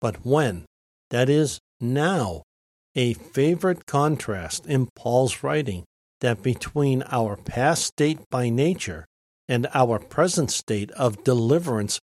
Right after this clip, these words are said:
from it by grace." As God treated us, we ought to treat our neighbor.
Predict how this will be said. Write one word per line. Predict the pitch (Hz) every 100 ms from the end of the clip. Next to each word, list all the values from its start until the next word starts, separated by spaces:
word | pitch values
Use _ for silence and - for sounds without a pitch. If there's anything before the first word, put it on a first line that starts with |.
| _ _ _
from | - 165 143 123 127 - _ -
it | 151 147 - _ _ _ -
by | 143 151 151 127 - _ -
grace." | 151 156 165 185 110 - - - _ _ _ _ _ _ _ _ _
As | 117 107 -
God | 127 127 107
treated | - 143 156 139
us, | 107 107 - - _ _ -
we | 117 113 -
ought | 131 170 -
to | 113
treat | - 110 117 -
our | 117 131
neighbor. | 131 123 156 156 76